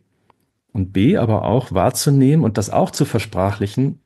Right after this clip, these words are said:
was eigentlich für ein innerer körperlicher Zustand damit einhergeht. Ja, und dann kann es dann zum Beispiel sein, ich sehe da draußen ein rotes Auto und ich spüre innerlich irgendwie eine Erregung, die ich positiv wahrnehme.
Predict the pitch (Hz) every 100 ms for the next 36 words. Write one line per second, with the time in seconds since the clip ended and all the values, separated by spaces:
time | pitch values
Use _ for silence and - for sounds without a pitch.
0 | _ _ 117 113 - - 110 120 107 -
1 | - 107 92 - 98 107 156 175 117 107
2 | - 127 127 110 107 104 - 143 - 98
3 | 92 92 98 104 95 90 113 104 107 -
4 | - - - - - - - - _ 101
5 | 139 98 107 104 104 104 104 104 98 95
6 | 98 95 104 101 - 101 101 - 92 98
7 | 98 92 95 101 - 104 - 175 185 160
8 | 120 110 104 - 104 - - 120 123 127
9 | - 127 127 113 117 - 107 107 107 104
10 | 95 95 87 98 95 101 139 147 156 156
11 | - _ - 101 95 - 131 151 - 123
12 | - 95 120 135 147 160